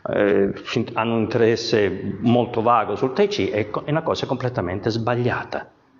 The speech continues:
Quella che fa la differenza intanto non è l'assemblaggio delle tecniche, ma il marzialista, l'artista marziale.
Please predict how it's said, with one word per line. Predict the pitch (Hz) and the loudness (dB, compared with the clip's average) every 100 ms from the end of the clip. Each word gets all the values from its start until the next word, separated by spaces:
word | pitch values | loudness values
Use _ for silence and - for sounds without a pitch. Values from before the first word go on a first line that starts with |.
| _ _ _ _ _ _ _ _ _ _ _ _ _ _ _ _ - - | _ _ _ _ _ _ _ _ _ _ _ _ _ _ _ _ -20 -4
Quella | 117 90 | -2 -2
che | - | -4
fa | - | -2
la | 101 | 0
differenza | 190 220 269 247 | 2 2 0 0
intanto | 113 - 110 - | -2 -2 -2 -2
non | 95 123 196 | 0 2 2
è | 233 | 4
l'assemblaggio | 113 104 - 98 104 110 - 95 | 4 2 -2 0 2 0 0 0
delle | 95 90 - | 0 0 0
tecniche, | 95 - - 92 87 92 - | -2 -2 -4 -4 -4 -6 0
ma | 143 165 254 - - - - | 2 2 0 -6 -16 -14 0
il | 196 | 2
marzialista, | 196 190 190 160 82 - 104 - - | 2 2 0 0 -2 -2 -4 -4 0
l'artista | 151 175 - 190 - | 0 2 0 -2 0
marziale. | 185 185 - 82 73 - - | 0 0 -2 -2 -2 -8 -12